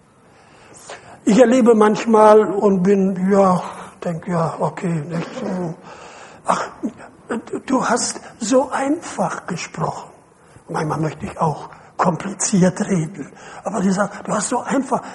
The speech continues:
das war so einfach.“ Nicht? So in unserer studierten Zeit, wer will da noch einfach reden? Dass die Leute ihn womöglich noch verstehen. Aber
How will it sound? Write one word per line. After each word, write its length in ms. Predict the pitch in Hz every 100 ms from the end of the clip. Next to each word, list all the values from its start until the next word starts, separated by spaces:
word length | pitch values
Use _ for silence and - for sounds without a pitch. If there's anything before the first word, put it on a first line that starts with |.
| -
das 200 | 214 262
war 200 | 262 269
so 220 | 277 320
einfach.“ 760 | 294 311 330 - 185 - - - _ _ _ _ - - - - - - _ _ - _ - _ _ _ - - - 494 -
Nicht? 240 | 185 180 - - -
So 180 | 202 202
in 160 | 170
unserer 260 | 190 180 180
studierten 560 | - 180 165 190 - 190
Zeit, 260 | 208 190 165
wer 160 | 170
will 120 | 185 185
da 120 | 175
noch 220 | 170 156
einfach 420 | 214 240 214 -
reden? 300 | 190 175 139 - - -
Dass 200 | 220 -
die 100 | -
Leute 320 | 196 214 196 214
ihn 240 | 202 185
womöglich 520 | 196 196 208 226 190
noch 220 | 202 185
verstehen. 840 | - 208 180 - 233 254 269 202 - - - - - - - - - - - - - - - - - - - 123 - - - - - - - - -
Aber 340 | - 247 254